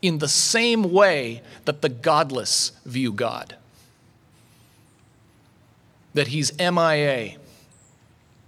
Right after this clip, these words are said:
He's absent. He's hiding himself.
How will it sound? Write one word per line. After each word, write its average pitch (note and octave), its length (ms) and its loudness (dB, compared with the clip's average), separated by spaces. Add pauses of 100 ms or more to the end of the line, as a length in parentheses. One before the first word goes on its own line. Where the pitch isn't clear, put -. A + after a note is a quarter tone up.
(140)
He's D3+ 300 -4
absent. D3 580 -4 (360)
He's F3 220 0
hiding E3+ 500 -2
himself. A#2 840 -6